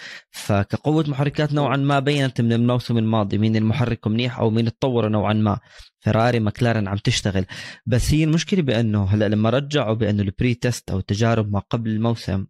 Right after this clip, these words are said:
رجعوهم لتنتين، يعني لأول مرة، يعني من فترة برجع ببرشلونة وهلا بعدين بالبحرين. أنت متخيل الفرق بعد موسم طويل، وموسم كان على فرق الصدارة صعب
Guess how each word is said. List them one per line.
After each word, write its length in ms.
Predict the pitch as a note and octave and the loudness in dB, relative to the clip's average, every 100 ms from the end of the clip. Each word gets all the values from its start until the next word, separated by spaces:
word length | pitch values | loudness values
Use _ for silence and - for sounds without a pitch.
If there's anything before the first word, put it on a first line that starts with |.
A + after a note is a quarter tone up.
| - | -6
رجعوهم 480 | G#2+ B2 C3 C#3 B2 | -4 -2 0 2 0
لتنتين، 560 | A2 G#2 G2 B2 A2+ | 0 -4 -4 -2 -2
يعني 160 | G2+ F#2 | -2 -2
لأول 260 | E2+ A2+ | 0 2
مرة، 260 | A#2 A#2+ G#2+ | 2 0 -2
يعني 240 | F2+ F2+ | -4 -4
من 100 | F2+ | -4
فترة 440 | F2+ C3 - G2+ A#2 - - - - | -4 -4 -2 -2 -2 -8 -20 -6 -4
برجع 260 | A#2+ G#2+ | -2 0
ببرشلونة 580 | G#2 A#2 - C3 C#3 C3+ | 0 -2 -2 0 2 2
وهلا 180 | B2+ G#2+ | 2 2
بعدين 320 | G2 G#2+ B2 | 0 0 0
بالبحرين. 460 | A2+ A2 A#2+ G2+ F#2 | 0 0 0 -2 -2
أنت 180 | - | -2
متخيل 420 | G#2+ - C#3 B2+ G#2 | -2 0 0 0 -2
الفرق 460 | G2+ C3+ B2 - - _ _ _ _ _ | -2 0 0 -4 -18 _ _ _ _ _
بعد 260 | A#2 A2 A2 | -2 -2 0
موسم 300 | A#2 A#2+ A2 | 0 2 -2
طويل، 560 | G#2 G2+ G#2+ A2+ C3+ - - | 0 2 2 0 -4 -12 -2
وموسم 420 | G#2+ A2+ - G2+ | 0 0 0 -6
كان 240 | - A2 | -4 -4
على 160 | F2+ G2 | -2 -2
فرق 240 | C#3+ C3+ | -2 -2
الصدارة 420 | B2 - A#2+ B2 | -2 -2 0 0
صعب 380 | A2+ A#2 A#2 C3 | 0 0 0 0